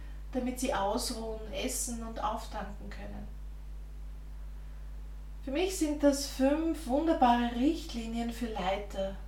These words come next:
die uns Jesus durch sein Vorbild gibt. Zuerst den Mitarbeiter mit dem ausstatten, was er für den Dienst braucht.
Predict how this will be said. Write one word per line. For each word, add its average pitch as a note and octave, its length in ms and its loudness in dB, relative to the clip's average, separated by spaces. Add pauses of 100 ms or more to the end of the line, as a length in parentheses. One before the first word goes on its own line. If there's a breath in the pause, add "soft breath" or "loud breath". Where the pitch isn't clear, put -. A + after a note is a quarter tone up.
(260)
die G#3 120 -6
uns G#3 200 -2
Jesus A3+ 920 -2
durch A3 140 -6
sein G#3 200 -4
Vorbild G#3+ 540 -6
gibt. - 340 -8 (1080 loud breath)
Zuerst - 540 6 (600)
den A3 120 -2
Mitarbeiter C#4 520 8
mit B3+ 220 0
dem A#3+ 260 0
ausstatten, A#3 1000 0 (880)
was A3+ 160 -4
er A#3+ 60 -4
für B3 100 -2
den A#3 240 -2
Dienst A#3+ 420 -2
braucht. - 540 -6